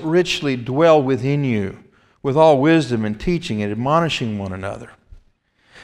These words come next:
And, and so it begins with the teaching of the Word. And we are committed here to expository preaching.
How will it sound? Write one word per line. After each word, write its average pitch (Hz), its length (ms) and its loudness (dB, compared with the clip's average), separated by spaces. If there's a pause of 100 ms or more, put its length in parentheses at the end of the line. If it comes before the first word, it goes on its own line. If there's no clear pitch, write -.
And, 160 180 0
and 170 100 -2
so 180 240 4
it 151 140 0
begins 170 340 -2
with 143 160 -6
the 135 60 -14
teaching 131 460 -8
of 110 140 -6
the 113 80 -10
Word. 135 320 -6
And 107 80 -6
we 180 140 -4
are 190 140 0
committed 156 480 -4
here 107 560 -6 (380)
to 143 120 0
expository 147 960 2
preaching. 120 640 -4